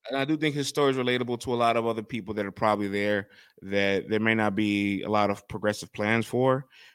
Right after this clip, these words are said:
And this is where I, I guess sometimes maybe the lack of volume of events have effect on this because it's not as many opportunities this past year. Maybe that'll change in the future.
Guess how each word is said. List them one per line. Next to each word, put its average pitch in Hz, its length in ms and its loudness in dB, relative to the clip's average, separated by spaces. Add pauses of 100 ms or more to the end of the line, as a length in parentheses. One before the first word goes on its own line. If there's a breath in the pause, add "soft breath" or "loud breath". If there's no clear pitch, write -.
(120)
And 107 360 2
this 127 140 0
is 143 100 -2
where 131 360 12
I, 113 220 8
I 107 40 -2
guess 117 180 0
sometimes 113 600 0
maybe 175 420 4
the 139 220 -2
lack 131 380 4
of 117 180 -4 (320)
volume 127 420 4
of 131 120 4
events 139 360 2
have 113 180 0
effect 120 380 -4
on 156 100 2
this 160 160 -2
because 110 460 -6 (280 soft breath)
it's - 120 -16
not 113 100 -4
as 110 100 -8
many 110 200 -4
opportunities 120 580 -2
this 120 120 -2
past 123 360 4
year. 131 160 2
Maybe 110 220 2
that'll 101 180 4
change 113 340 -4
in 107 80 -2
the 92 60 -4
future. 143 440 0